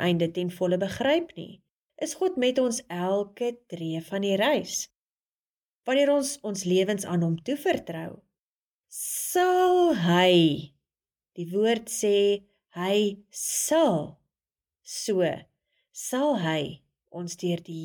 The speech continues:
hele reis lei en ons paaie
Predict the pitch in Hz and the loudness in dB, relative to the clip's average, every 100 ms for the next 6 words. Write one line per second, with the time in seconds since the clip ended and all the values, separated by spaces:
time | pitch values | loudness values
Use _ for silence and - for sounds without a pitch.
0 | 165 185 240 277 302 294 226 190 185 185 | -2 0 2 4 4 4 2 0 2 0
1 | 185 - 160 160 156 160 156 156 - _ | 0 -4 -2 0 2 0 -2 -8 -14 _
2 | _ _ _ _ 190 220 262 254 262 247 | _ _ _ _ -4 0 0 -2 -2 -2
3 | - - 180 170 165 160 | -4 -6 -4 -2 -2 -4